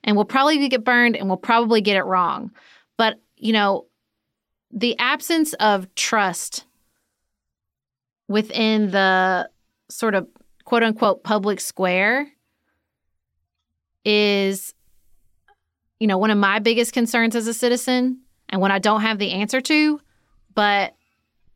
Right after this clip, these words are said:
I don't think one person's gonna fix it either. I think it is gonna be all of us deciding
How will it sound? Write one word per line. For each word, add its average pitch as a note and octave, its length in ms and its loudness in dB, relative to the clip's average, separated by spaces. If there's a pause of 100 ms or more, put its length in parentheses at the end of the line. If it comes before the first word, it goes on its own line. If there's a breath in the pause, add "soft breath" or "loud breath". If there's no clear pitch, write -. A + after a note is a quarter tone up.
(520)
I A#3 100 0
don't C4+ 160 0
think C4 180 0
one A#3+ 200 2
person's A#3+ 340 0
gonna G3+ 160 0
fix G#3 260 -4
it F3+ 100 -2
either. E3+ 200 -4
I - 100 -2
think G3+ 200 -2
it G#3 100 -2
is A3 200 2
gonna G#3+ 180 0
be G3+ 180 2
all F#3+ 200 2
of F#3+ 100 -2
us F#3+ 120 0
deciding F3 680 -4